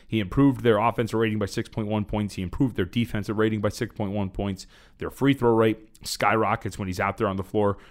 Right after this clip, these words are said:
Their turnover rate drops. He is a great, great player for them. Obi Toppin,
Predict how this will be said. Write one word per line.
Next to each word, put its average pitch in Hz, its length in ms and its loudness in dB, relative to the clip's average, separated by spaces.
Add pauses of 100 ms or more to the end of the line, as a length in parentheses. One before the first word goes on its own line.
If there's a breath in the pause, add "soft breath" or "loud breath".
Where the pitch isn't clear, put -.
(100 loud breath)
Their 80 100 -10
turnover 123 460 0
rate 104 240 0
drops. 90 480 -2 (280 soft breath)
He 147 360 -2
is 110 240 -2
a 87 120 -2
great, 98 540 -6 (220)
great 113 260 -2
player 101 240 -2
for - 120 -12
them. 82 140 -16 (320 soft breath)
Obi 139 240 6
Toppin, 120 480 -2